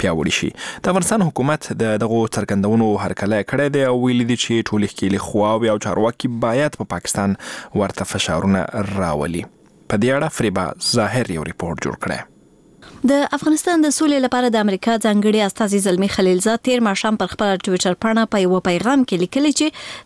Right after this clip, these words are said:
Speaker 2: سیمې ته خپل اوسنی سفر یې بشپړ کړ او ښې لیدنې درلودې. ښاغلي خلیلزاد ویلي، د افغانستان د سولې لپاره روانې هڅې پر سمه لور روانې دي او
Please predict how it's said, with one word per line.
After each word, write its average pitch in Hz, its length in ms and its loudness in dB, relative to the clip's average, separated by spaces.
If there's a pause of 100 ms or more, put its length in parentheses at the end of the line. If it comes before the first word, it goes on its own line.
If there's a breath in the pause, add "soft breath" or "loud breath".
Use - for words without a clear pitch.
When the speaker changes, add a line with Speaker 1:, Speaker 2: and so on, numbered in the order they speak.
(100)
Speaker 2:
سیمې 311 280 2
ته 294 120 0
خپل 262 220 2
اوسنی 226 460 2
سفر 214 280 2
یې 196 100 2
بشپړ 269 260 2 (100)
کړ 262 100 4 (200)
او 208 60 4 (140)
ښې 311 160 2 (120)
لیدنې 175 440 2
درلودې. 185 560 0 (300 loud breath)
ښاغلي 277 360 2
خلیلزاد 240 540 2
ویلي، 233 300 2
د 208 100 2
افغانستان 214 480 0
د 202 100 2
سولې 214 300 2
لپاره 196 320 0
روانې 202 380 2
هڅې 196 160 0 (100)
پر 170 140 0
سمه 262 260 2
لور 233 160 2
روانې 220 340 2
دي 233 80 2 (380 loud breath)
او 226 40 2